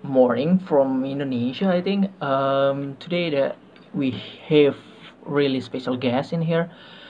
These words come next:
and we will do some questions and things we, we, you want to ask me that because you already sent a lot of questions. And the problem is in here, she's my friend, so please control yourself, okay?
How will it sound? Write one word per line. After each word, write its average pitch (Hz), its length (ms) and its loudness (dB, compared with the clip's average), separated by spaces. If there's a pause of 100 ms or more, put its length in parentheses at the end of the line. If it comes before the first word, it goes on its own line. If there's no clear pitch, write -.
(160)
and 147 260 0
we 156 80 2
will 214 160 4
do 190 140 4
some 131 480 -4 (1300)
questions 160 840 -2
and 135 340 -6 (100)
things 156 540 -4 (160)
we, 135 340 -4
we, 131 140 -2
you 131 180 0
want 143 300 4
to - 120 -8
ask 139 220 2
me 135 180 -6
that 127 140 0
because - 480 0
you 147 140 0
already 147 300 6
sent 147 300 0
a 143 60 2
lot 156 200 6
of - 160 0
questions. 180 560 0 (720)
And 156 760 2
the 147 60 0
problem 196 340 4
is 143 140 -2
in 143 140 -10
here, 156 500 2 (180)
she's 135 240 -6
my 160 140 0
friend, 156 500 -2
so 127 460 0
please 156 180 -2
control - 300 -6
yourself, - 400 -8
okay? 151 320 -2